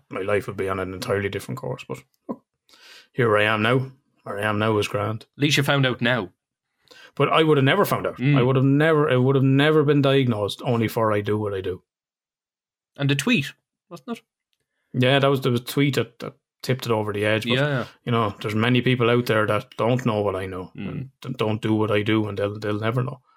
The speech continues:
Speaker 1: And they'll go through their life feeling that there's something wrong with them. They're a bit of a weirdo. They don't fit in. Um, and it's all their own fault.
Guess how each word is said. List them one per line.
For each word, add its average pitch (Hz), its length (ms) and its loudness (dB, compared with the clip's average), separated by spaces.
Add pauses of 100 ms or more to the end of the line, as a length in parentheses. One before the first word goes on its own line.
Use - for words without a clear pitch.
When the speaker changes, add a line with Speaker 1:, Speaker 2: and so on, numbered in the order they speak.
(120)
Speaker 1:
And 113 100 -14
they'll 101 120 -4
go 107 200 2
through 110 200 -4
their 107 120 0
life 107 220 -2
feeling 104 380 -8
that 101 120 -8
there's - 160 -10
something 107 260 -6
wrong 101 200 -6
with 101 100 -10
them. 101 200 -10 (680)
They're - 140 -6
a 95 60 -8
bit 104 120 -2
of 104 100 -4
a 104 80 0
weirdo. 101 480 0
They 104 80 -10
don't 107 260 -2
fit - 260 -6
in. 101 320 -4 (480)
Um, - 720 -10 (460)
and 104 260 -6
it's - 200 -8
all 95 180 -2
their 95 140 -4
own 95 120 -6
fault. 101 340 -10